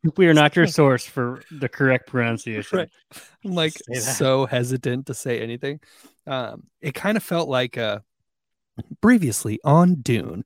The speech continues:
Speaker 2: you know?
Speaker 1: Yeah.
Speaker 2: Uh, and it was, it was, it was really cool, like, getting a, a little bit of a,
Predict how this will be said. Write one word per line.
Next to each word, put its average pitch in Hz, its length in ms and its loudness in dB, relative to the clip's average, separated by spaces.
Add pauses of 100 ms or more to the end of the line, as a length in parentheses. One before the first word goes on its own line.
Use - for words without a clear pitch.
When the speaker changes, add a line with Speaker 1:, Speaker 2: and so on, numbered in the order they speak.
(320)
Speaker 2:
you 135 120 2
know? 135 200 2 (640)
Speaker 1:
Yeah. 135 220 2
Speaker 2:
Uh, - 120 -4 (960)
and 135 460 -4 (840)
it 170 80 0
was, 151 400 -2 (200)
it 170 120 -6
was, 151 200 -4 (280)
it 175 80 -4
was 151 140 -2
really 160 200 2
cool, 156 340 0
like, 113 180 -6
getting 131 360 -6
a, 120 180 -6
a 123 100 -10
little 120 320 -6
bit 123 160 -6
of 123 140 -8
a, 117 240 -6